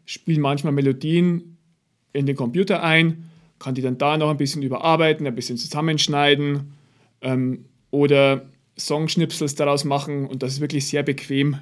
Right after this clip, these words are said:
mit einem Digitalpiano. Das Ganze geht nur mit einem Keyboard oder einem E-Piano, also elektronischen Tastengeräten. Der,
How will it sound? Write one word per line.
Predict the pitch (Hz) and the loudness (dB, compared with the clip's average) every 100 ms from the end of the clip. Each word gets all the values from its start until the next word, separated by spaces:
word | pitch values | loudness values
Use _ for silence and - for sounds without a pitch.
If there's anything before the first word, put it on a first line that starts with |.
| - | -10
mit | - 131 | -10 -8
einem | 117 120 117 - _ - | -4 -2 -2 -6 _ -12
Digitalpiano. | 139 - 123 123 127 117 110 110 _ - _ _ _ | -10 -8 -8 -6 -6 -4 -6 -10 _ -20 _ _ _
Das | 135 - | -10 -4
Ganze | 160 185 208 | 0 2 4
geht | 170 165 - - | 4 2 -2 -4
nur | 151 170 | 2 4
mit | 151 127 | 4 0
einem | 117 | -2
Keyboard | - 190 190 131 | 0 2 0 0
oder | |
einem | 110 113 | -6 -4
E-Piano, | 170 170 160 156 151 | -6 -2 0 0 -2
also | 139 123 131 120 - _ _ _ _ | -4 -6 -4 -6 -8 _ _ _ _
elektronischen | 131 131 - 131 131 143 139 - 123 120 _ _ _ _ _ _ _ | -2 -2 -2 -4 0 2 4 2 0 -6 _ _ _ _ _ _ _
Tastengeräten. | - 123 - 123 110 104 92 92 104 - _ _ _ _ _ _ _ _ _ _ _ _ _ _ _ _ _ _ _ _ _ _ _ _ _ 160 | -10 -10 -8 -10 -8 -8 -8 -10 -18 -18 _ _ _ _ _ _ _ _ _ _ _ _ _ _ _ _ _ _ _ _ _ _ _ _ _ 0
Der, | 139 139 | 0 0